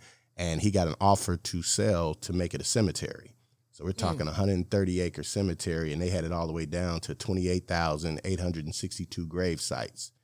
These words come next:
Speaker 1: is what it would yield. And
Speaker 2: Okay.
Speaker 1: <laughs> our partner, Jeff, was like, you know, "Hey, there's no economic development in no cemetery. You know, dead people don't pay taxes."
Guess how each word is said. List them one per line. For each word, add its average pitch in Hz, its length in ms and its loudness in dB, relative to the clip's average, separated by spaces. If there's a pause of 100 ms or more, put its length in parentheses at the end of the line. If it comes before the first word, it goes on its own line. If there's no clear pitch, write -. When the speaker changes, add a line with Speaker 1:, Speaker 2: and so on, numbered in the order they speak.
(240)
Speaker 1:
is 87 140 -6
what 82 140 0
it 73 80 -4
would 76 140 -8
yield. 90 440 -4 (460)
And 67 320 -4 (260)
Speaker 2:
Okay. 107 220 6
Speaker 1:
<laughs> - 60 -10
our 80 140 0
partner, 95 420 2
Jeff, 98 340 2
was 87 160 -6
like, 85 200 -2
you 90 60 -4
know, 76 120 -2
"Hey, 87 200 0
there's 87 220 -4
no 85 200 -2
economic 80 440 -6
development 80 680 -4
in 80 220 -8
no 76 280 -10
cemetery. 82 640 -4
You 90 60 -4
know, 78 220 -6 (380)
dead 92 220 -2
people 85 200 -2
don't 80 160 -2
pay 73 160 -4
taxes." - 560 -6